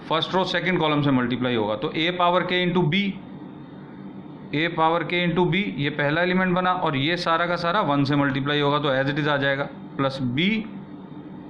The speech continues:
A power K minus one upon A minus वन,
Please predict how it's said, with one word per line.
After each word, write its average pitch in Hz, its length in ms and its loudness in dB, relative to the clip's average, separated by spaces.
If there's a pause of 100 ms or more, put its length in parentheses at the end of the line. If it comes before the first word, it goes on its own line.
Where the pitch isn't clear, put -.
(680)
A 170 140 2 (100)
power 165 400 2
K 175 220 2
minus 156 400 2
one 196 240 2 (340)
upon 170 380 2 (140)
A 147 120 2 (140)
minus 123 400 2 (380)
वन, 170 340 2